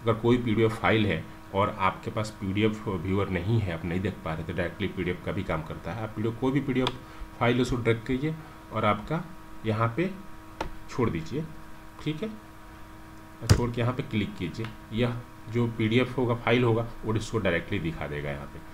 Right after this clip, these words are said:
ठीक है। तो इस तरह से आप इसको डायरेक्टली प्रिंट भी मार सकते हैं और ऐसे भी कर सकते हैं। अगर, अ, सपोज that, अ, कोई वेब, YouTube है, just like कोई भी website है, आप, ये रहा website, तो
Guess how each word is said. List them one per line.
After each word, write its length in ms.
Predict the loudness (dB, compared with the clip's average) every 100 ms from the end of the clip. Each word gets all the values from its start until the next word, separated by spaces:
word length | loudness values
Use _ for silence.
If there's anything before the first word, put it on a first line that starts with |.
| -12 -14 -2
ठीक 140 | 0 0
है। 100 | -4 -6 -2
तो 60 | 0
इस 160 | 2
तरह 140 | 4 4
से 140 | 6
आप 240 | 8 8
इसको 200 | 6 4
डायरेक्टली 440 | 2 4 4 4 -2
प्रिंट 280 | 0 0 2
भी 80 |
मार 160 | 0 -2
सकते 340 | -4 -8 -8 -8
हैं 260 | -6 -6
और 180 | -2 -2
ऐसे 180 | -2 -4
भी 80 | -6
कर 80 | -8
सकते 360 | -10 -12 -10
हैं। 180 | -8 -10 -12 -16 -14 -14 -6 0
अगर, 280 | 6 8 8
अ, 100 | 4
सपोज 360 | 2 4 6 8
that, 280 | 6 6 6
अ, 200 | 8 6 2 -12 -4 4 6 6 4
कोई 140 | 4
वेब, 160 | 6 4 4 0 0 0
YouTube 500 | 2 4 4 4 4
है, 60 | 0
just 200 | -2 0
like 220 | 0 -2 -4 -2
कोई 160 | 2 2
भी 120 | 2
website 480 | 2 0 0 -2 -2
है, 140 | -8 -8 -10 -6 -6 -6 2 4
आप, 440 | 4 2 -4 -4 -2
ये 120 | 0
रहा 180 | 0 -2
website, 360 | -6 -8 -10 -12 -14 -14 -14 -16 -16 -8
तो 300 | -2 0 0